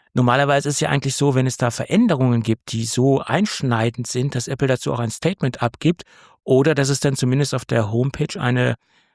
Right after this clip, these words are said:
Veränderung gibt. Also dass dann die Aufgabenbereiche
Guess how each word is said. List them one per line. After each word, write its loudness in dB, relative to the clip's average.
Veränderung 2
gibt. -8
Also -2
dass -2
dann 0
die -6
Aufgabenbereiche 0